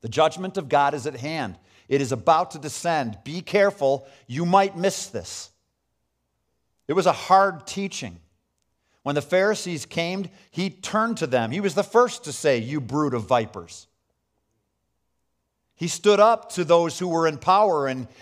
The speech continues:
and he told them they were dangerously risking their eternal lives. "Don't you know the judgment of God is at hand?" "We played a dirge for you, and you did not mourn."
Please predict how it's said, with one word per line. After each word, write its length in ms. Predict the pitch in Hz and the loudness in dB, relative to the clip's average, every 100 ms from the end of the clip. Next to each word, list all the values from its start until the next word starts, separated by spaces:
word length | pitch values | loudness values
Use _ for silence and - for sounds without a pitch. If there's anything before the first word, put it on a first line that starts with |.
| - | -6
and 160 | 143 | -4
he 140 | 147 160 | -2 -6
told 500 | - - 220 269 190 | -8 4 6 6 2
them 180 | 143 127 | -2 2
they 120 | 147 | 2
were 160 | 147 139 | 2 -4
dangerously 1300 | 101 - 208 269 226 180 143 - 156 151 143 143 _ _ _ _ _ _ - | -2 2 2 2 -2 -2 -2 -4 -4 -2 -2 -6 _ _ _ _ _ _ 0
risking 520 | 160 233 - 160 135 | 2 2 0 -6 0
their 180 | 156 151 | 0 0
eternal 380 | 135 180 165 143 | -2 -2 -2 2
lives. 560 | 135 90 78 - - _ _ _ _ _ _ _ _ _ - | 2 0 -6 -16 -20 _ _ _ _ _ _ _ _ _ 0
"Don't 260 | 202 269 | 0 0
you 80 | 262 | -2
know 220 | 226 214 | 2 2
the 80 | 185 | 0
judgment 480 | 135 165 175 170 160 | 2 4 4 0 -8
of 100 | 139 | -2
God 300 | 151 147 131 | 2 2 2
is 100 | 117 | -4
at 80 | 117 | -6
hand?" 340 | 131 98 - _ _ _ _ _ _ _ _ _ _ _ _ _ _ _ _ _ _ _ _ _ _ _ _ - | -4 -6 -10 _ _ _ _ _ _ _ _ _ _ _ _ _ _ _ _ _ _ _ _ _ _ _ _ -10
"We 120 | 117 | -10
played 300 | 117 123 107 | -2 -2 0
a 60 | |
dirge 560 | 90 - - 117 120 117 | -4 -12 -8 -6 -6 -8
for 180 | - 87 | -14 -14
you, 320 | 80 73 76 _ _ _ _ _ _ _ _ _ _ _ _ _ _ _ _ _ _ _ _ 87 | -14 -16 -20 _ _ _ _ _ _ _ _ _ _ _ _ _ _ _ _ _ _ _ _ -14
and 100 | 90 | -12
you 60 | |
did 100 | 92 | -10
not 220 | 92 87 | -10 -10
mourn." 280 | 90 85 82 | -10 -14 -16